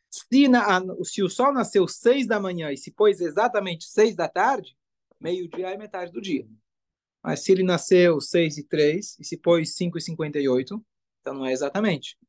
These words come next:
E aí ele pode mudar bastante. Então,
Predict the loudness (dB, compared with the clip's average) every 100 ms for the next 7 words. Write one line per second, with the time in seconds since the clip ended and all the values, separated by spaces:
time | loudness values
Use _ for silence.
0 | _ _ _ -2 0 0 2 2 4 0
1 | -4 _ _ 0 2 2 -2 -6 -10 -10
2 | -14 _ _ _ _ _ _ _ _ _
3 | -4 2 2 2